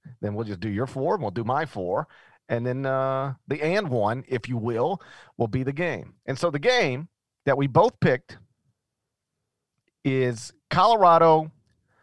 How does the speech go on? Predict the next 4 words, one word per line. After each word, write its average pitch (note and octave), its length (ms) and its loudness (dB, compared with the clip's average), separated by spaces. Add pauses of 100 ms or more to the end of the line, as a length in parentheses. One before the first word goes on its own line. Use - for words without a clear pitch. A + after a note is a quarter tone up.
(220)
minus D3 400 0
five F#2 680 2 (420)
over B2 300 -2
Georgetown. A#2 760 -6